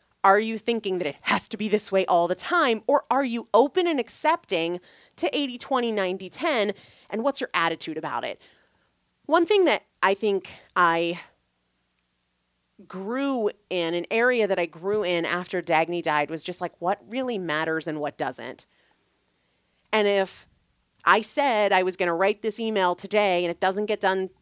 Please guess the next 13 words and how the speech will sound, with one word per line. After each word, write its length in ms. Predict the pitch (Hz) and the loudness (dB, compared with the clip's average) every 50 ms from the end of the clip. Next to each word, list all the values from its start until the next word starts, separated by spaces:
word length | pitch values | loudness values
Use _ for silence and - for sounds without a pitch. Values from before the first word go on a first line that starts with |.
| _ _ - | _ _ -8
today, 400 | - 214 180 175 175 185 214 226 | -4 -2 0 0 2 0 0 0
like, 260 | 202 170 156 _ _ - | 0 -2 -2 _ _ -16
I'm 260 | - 196 220 233 240 | -10 -6 -6 -4 -4
no 160 | 240 254 269 269 | -2 -2 -2 -2
longer, 680 | 254 196 170 175 185 190 175 170 156 151 151 147 147 - _ _ - | -2 0 0 0 0 0 0 0 0 0 -2 -4 -8 -10 _ _ -14
"Oh 140 | 175 180 190 | -12 -10 -8
my 140 | - - | -8 -8
gosh, 460 | - - - - - - - - - - | -8 -8 -8 -8 -8 -8 -8 -8 -8 -6
I 80 | 180 | -4
didn't 180 | 175 180 190 190 | -4 -4 -2 -2
get 180 | 190 185 180 | -2 -2 -2
this 160 | - 185 175 - | -2 -4 -4 -2
done." 260 | - 190 175 160 156 | 0 0 0 0 -4